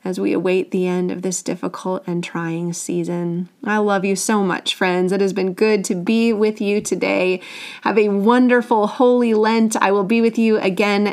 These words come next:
next week. We have a really special Lenten season on the podcast coming up, but I'm not gonna spoil it. You just gotta tune in next week to hear where we are headed.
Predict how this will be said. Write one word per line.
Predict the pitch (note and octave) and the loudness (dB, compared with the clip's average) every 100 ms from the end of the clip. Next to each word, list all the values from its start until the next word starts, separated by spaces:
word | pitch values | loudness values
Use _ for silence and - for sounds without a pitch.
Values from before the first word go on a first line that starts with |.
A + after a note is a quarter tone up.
| F#3+ | 0
next | F#3+ G#3 - - | 0 -2 -4 -4
week. | G3 G3+ F#3 | -2 -2 0
We | F#3+ | 0
have | G3 F#3 | 0 0
a | F#3 | 0
really | F3+ G3 B3 A#3+ A3+ G#3 G3 | 0 2 4 4 4 2 0
special | - F#3+ F#3+ - F#3 | 0 -2 0 2 2
Lenten | F3+ F3+ F3+ F3+ | 2 2 0 -2
season | - F#3 F#3 F#3+ | 0 0 0 0
on | F3 E3+ | 0 0
the | F3 | 0
podcast | F3 G3+ G3+ A#3 F#3+ - | 0 0 2 0 0 -2
coming | - G3+ G3 | -2 0 2
up, | A3 C#4 - - - - - - - | 0 -2 -8 -20 -20 -18 -16 -16 -8
but | - E3 F#3+ F3 E3 | -4 0 2 2 2
I'm | F3 | 2
not | F#3+ G3+ | 2 0
gonna | G#3+ A3 | 0 0
spoil | - A#3+ C4 C4 | 0 0 2 0
it. | - | 0
You | F#3+ | 0
just | F3+ F3+ | -2 0
gotta | G3 F#3 | 0 0
tune | - A3+ | 2 2
in | G#3+ | 4
next | G#3+ A3+ - | 2 0 -2
week | G#3+ F3+ - | 0 0 -2
to | F#3 | -2
hear | G3 F#3 | 0 2
where | F3 F#3 G3+ G3+ G#3 | 2 2 2 2 0
we | F3+ G3 G3 F#3 | -2 0 0 0
are | F3 F3 F3+ | 0 0 0
headed. | F#3+ - F#3+ F3+ G3 G3+ G#3 A3+ | -4 -6 -4 0 0 0 -2 -2